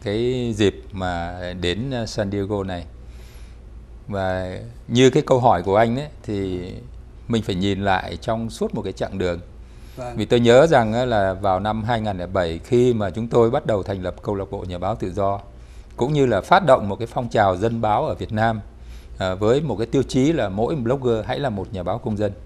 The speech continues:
Speaker 2: Vâng.
Speaker 1: Và cho đến thời điểm đó, cho đến thời điểm này thì chúng ta đã thấy rằng là cái phong trào dân báo Việt Nam đã bước được một bước rất dài
Speaker 2: Ừ,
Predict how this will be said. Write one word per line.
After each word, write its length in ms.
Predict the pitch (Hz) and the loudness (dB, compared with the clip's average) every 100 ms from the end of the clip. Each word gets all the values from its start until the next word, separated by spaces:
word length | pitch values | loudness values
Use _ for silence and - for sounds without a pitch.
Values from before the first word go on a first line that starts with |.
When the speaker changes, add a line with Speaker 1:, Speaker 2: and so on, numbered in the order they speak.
| - | -18
Speaker 2:
Vâng. 260 | - 113 104 - - - - - | -16 -14 -16 -18 -20 -20 -20 -8
Speaker 1:
Và 300 | 104 92 90 | 0 2 2
cho 260 | 85 123 117 | 2 4 6
đến 340 | 120 156 208 202 | 6 2 -2 -2
thời 180 | - 110 | 2 6
điểm 240 | 110 95 | 6 4
đó, 240 | 95 113 185 | 4 4 2
cho 80 | 143 | 0
đến 160 | 117 | -2
thời 160 | 143 110 | -2 -2
điểm 200 | 98 92 | -2 0
này 240 | 95 95 90 | 0 0 -4
thì 120 | 95 | -8
chúng 160 | 98 110 | -6 -4
ta 120 | 107 | -2
đã 120 | 110 | -4
thấy 340 | - 110 139 | -2 0 0
rằng 280 | 127 98 90 | 0 -2 -4
là 200 | 90 85 | -6 -6
cái 80 | 80 - | -6 -8
phong 140 | 107 | -4
trào 200 | 104 87 | 0 0
dân 200 | 95 101 | -2 -4
báo 180 | 92 117 | -2 -4
Việt 180 | 113 87 | -6 -6
Nam 280 | 98 92 | -6 -6
đã 120 | 90 104 | -6 -2
bước 260 | 139 196 | 2 2
được 140 | 92 92 | 0 -8
một 80 | 87 | -4
bước 280 | 113 151 151 | -2 -2 0
rất 180 | 185 | -2
dài 320 | 175 117 107 | 0 0 0
Speaker 2:
Ừ, 60 | 80 | -4